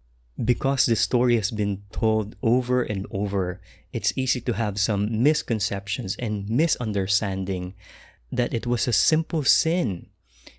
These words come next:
and Eve just wanted to eat something that was actually good, and that God was too severe for his treatment towards them.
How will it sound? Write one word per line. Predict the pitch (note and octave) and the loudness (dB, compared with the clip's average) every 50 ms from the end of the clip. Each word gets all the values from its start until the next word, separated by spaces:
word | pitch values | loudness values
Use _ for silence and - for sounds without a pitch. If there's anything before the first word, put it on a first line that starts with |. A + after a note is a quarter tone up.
| _ _ _ - | _ _ _ 0
and | B2 B2 A#2+ A2+ A#2 - - | 2 2 2 2 -2 -6 -6
Eve | - C#3 E3 F3 C#3 | -2 0 0 0 0
just | B2 D3 C#3 - - | 0 0 0 0 0
wanted | - B2 C#3 D3 D3 D3 C#3 B2 - - | 0 0 0 2 2 0 0 -2 -4 -4
to | - B2 - - | -4 -4 -2 -2
eat | - D3 D#3 - | -4 -4 -2 0
something | - - D3 D3 D3 - D3 C#3 | 0 0 0 -2 -2 -2 -2 -2
that | C3 C3+ - - | -2 -4 -4 -2
was | - - - - - - - _ _ _ _ - | -2 -2 0 0 -4 -4 -6 _ _ _ _ -8
actually | C3+ C#3 - - F3 D#3 D3 | -6 -6 -2 -2 0 0 0
good, | B2 A#2 A2 C3 F3+ A#3 A3 C#3+ G2+ F#2 - _ _ _ _ - - - - _ _ - | -2 -2 -2 -2 0 0 0 -2 -2 -6 -10 _ _ _ _ -20 -20 -20 -20 _ _ 0
and | - B2 A#2+ | 2 2 2
that | B2+ C3 - B2 | 2 0 -2 -2
God | A2+ C#3 D3+ D#3 D3+ C3 | -2 0 2 0 0 0
was | B2+ - - | 0 -2 -2
too | - - E3 E3 | -2 0 -2 0
severe | - - - C3 A2+ G#2 G#2+ B2 C#3+ E3 F3+ F3 D3+ C3+ | 0 0 0 0 0 0 -2 0 0 2 2 2 2 0
for | - - - C3 A#2+ A#2+ A#2+ B2 B2 B2+ B2 B2 - - - - - - - - - - _ _ | -2 -2 0 2 2 4 4 2 2 0 0 -2 -6 -16 -20 -20 -20 -20 -20 -20 -20 -20 _ _
his | - C3+ A#2+ - - | 0 0 0 0 -2
treatment | - - - E3+ E3+ - - C#3+ C3+ B2+ - | -4 -2 -2 -2 -2 0 -2 -2 -2 -2 -6
towards | - - C#3 C#3+ D#3 E3 D3 A#2 - - | -4 0 2 2 2 2 0 -2 -4 -2
them. | - G#2 F#2 F2+ F#2 | 0 0 0 0 -4